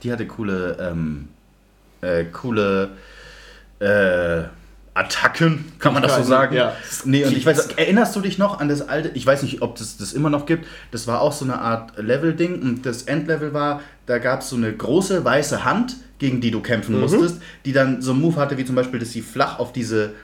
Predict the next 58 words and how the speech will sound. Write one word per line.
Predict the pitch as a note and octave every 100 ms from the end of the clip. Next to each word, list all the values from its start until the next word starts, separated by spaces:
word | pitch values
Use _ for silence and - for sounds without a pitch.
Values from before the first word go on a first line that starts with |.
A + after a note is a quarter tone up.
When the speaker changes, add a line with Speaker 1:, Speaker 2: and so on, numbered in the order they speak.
| -
Speaker 2:
Ja, | F#3+ G#3
ja, | F3
Speaker 1:
Ebene, | D#3+ D#3
Speaker 2:
ja, |
ja. | D3
Speaker 1:
wo | C3
du | B2
dich, | A#2+ A2+ C3
wo | A#2+
du | A#2+
nicht | A#2
runterfallen | C#3 C#3+ A2+ G#2+
durftest, | G#2+ - -
draufhaut | G#2+ B2 G#2+ G2
und |
Speaker 2:
Genau, | D3 D3
Speaker 1:
so, |
Speaker 2:
das | A#2
war | D#3
Speaker 1:
oder, |
Speaker 2:
der | C#3
Endgegner | D3+ D3+ C3+
Speaker 1:
oder | C3
mit | B2+
so | C3+
einer, | B2+
Speaker 2:
am | A#2
Anfang, | B2
ja. | B2+
Speaker 1:
mit | A#2
so | A2+
einer | G2+ G2
Faust | - C#3+ D3
so | A#2+
Speaker 2:
Mhm. | G2+ - F#2+ G#2 B2+ D3+ - - - F3+ F#3+
Speaker 1:
durchhaut | C#3 B2 A#2+ A#2
und | A#2 G2+
ich | A#2
weiß | A#2 A2+
noch, | G#2+ - - -
das | - G#2
Beste | D3 D#3+ - A2+
war, | A2+ B2+
da | C3
habe | B2+ C3 B2+
ich | -
immer | B2+ A#2 -
nicht | A2+ E3 E3
verkackt, | C3 A2+ B2+ B2+ A#2
wenn | G#2
ich | -
Pummeluff | E3+ E3+ G2+ F#2+
war, | F#2 G2 F#3 - - _ _
Speaker 2:
Mhm. | D3+ C3+ E3 F3+
Speaker 1:
weil, | A2 B2 A#2+ C#3 C#3+ - _ _ -
war | -
das | -
Pummel-, | - D#2+